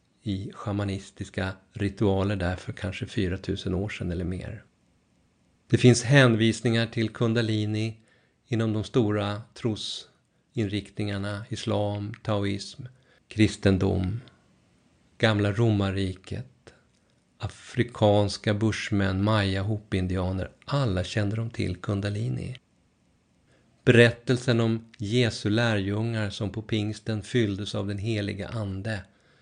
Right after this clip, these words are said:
är ingenting annat än en beskrivning av en fullbordad kundaliniresning.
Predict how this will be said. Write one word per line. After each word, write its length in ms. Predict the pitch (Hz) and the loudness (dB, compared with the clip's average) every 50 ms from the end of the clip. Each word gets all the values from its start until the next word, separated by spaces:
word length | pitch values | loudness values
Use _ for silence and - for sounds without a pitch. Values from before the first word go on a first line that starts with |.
| _ _ _ - | _ _ _ -10
är 100 | 147 - | -8 -4
ingenting 520 | 240 170 120 110 101 104 98 - 110 107 113 | 0 0 2 2 0 -2 -2 -2 -2 0 0
annat 300 | 110 98 95 98 98 - | 0 -2 -2 -4 -4 -6
än 100 | 95 98 | -6 -4
en 120 | 98 98 | -4 -4
beskrivning 720 | 101 107 - - - 110 107 107 110 110 110 113 113 113 | -4 -6 -8 -4 -2 0 0 2 0 0 0 -2 -2 -2
av 280 | 98 95 92 92 90 95 | -2 -2 -4 -4 -4 -4
en 140 | 92 92 87 | -6 -6 -8
fullbordad 920 | - - - - 123 107 95 90 90 98 101 104 104 101 98 98 107 - | -10 -8 -2 0 2 2 2 -2 -4 -6 -6 -6 -6 -6 -8 -8 -8 -8
kundaliniresning. 1000 | - - 98 95 98 98 107 104 101 92 92 98 104 107 113 - - 110 95 87 | -8 -6 -6 -4 -4 -6 -6 -6 -6 -6 -6 -6 -6 -6 -8 -10 -10 -12 -12 -12